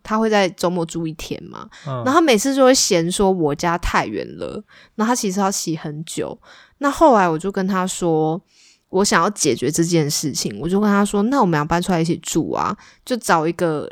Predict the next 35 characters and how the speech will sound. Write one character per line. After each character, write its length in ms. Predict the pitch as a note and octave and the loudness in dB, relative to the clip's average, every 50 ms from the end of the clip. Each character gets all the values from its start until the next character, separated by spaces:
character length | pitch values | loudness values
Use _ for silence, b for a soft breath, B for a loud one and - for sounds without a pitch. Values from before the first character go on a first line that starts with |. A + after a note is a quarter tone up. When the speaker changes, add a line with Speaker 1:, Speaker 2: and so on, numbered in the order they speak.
| - D3 | -10 -6
Speaker 1:
离 160 | F3 F#3+ F#3+ | -4 -4 -2
我 180 | G#3 A3 G#3+ F#3+ | 2 2 2 2
们 320 | F3 D#3+ D3 D3 D3+ D#3+ - | 2 0 -4 -6 -8 -10 -6
两 300 | - F#3 F3 D#3+ D3 D#3+ | -2 0 0 0 -2 -4
个 180 | D#3+ D#3+ D#3 D3+ | -6 -6 -4 -4
人 180 | D3+ C#3+ D3 | -4 -6 -6
的 140 | D3+ D#3 D#3 | -6 -6 -4
公 240 | D#3 F3+ E3 E3 F3+ | -2 -2 -2 -2 -4
司 180 | - - E3+ E3+ | -4 -4 -4 -2
都 140 | E3+ F3+ | -2 -2
差 240 | F#3+ - - F#3+ F3+ | -2 -2 -2 0 0
不 100 | F3 F3+ | 0 0
多 200 | E3+ E3 D#3+ D#3+ | -2 -2 -2 -2
近 320 | D#3+ - - E3 C#3+ C3 - | -2 -2 -4 -6 -6 -6 -10
的， 200 | - C#2+ C#2+ - - _ _ _ | -12 -12 -14 -14 -18 _ _ _
Speaker 2:
嗯， 140 | C#3+ C3+ C3 | -6 -2 -2
Speaker 1:
的 100 | A#2 E3 | -2 -2
房 260 | A2 - C#3+ C#3 D3 D#3+ | -2 -4 -4 -4 -8 -10
子。 180 | - - D3+ | -8 -8 -8
Speaker 2:
中 180 | - - B2+ C3 | -6 -4 -4 -2
山 220 | A#2+ B2+ B2 B2 | -2 -2 -2 -2
区 240 | A#2 - - A#2+ A#2 | -4 -4 -2 0 2
啊 220 | A2+ G#2+ G#2+ G#2+ G#2+ | 2 2 2 0 -2
什 80 | G#2 | -2
么 80 | G2+ G2 | -6 -8
的 120 | F#2+ F2+ | -10 -10
还 120 | F2 F2+ F#2 | -12 -12 -4
比 80 | G2+ | -2
较 120 | A3 G#3 F3+ | 0 2 2
近。 100 | E3 E3 | 0 -2
Speaker 1:
对， 100 | - F#2 | -4 -6
他 160 | - - A3+ | -4 -2 -2
死 240 | A#3 - - - D#3+ | -2 -2 -4 -6 -8
不 160 | - - E3 | -6 -6 -4
要。 400 | D#3 E3+ F#3 F3+ D#3+ - - A3+ | -2 0 2 2 0 0 -4 -8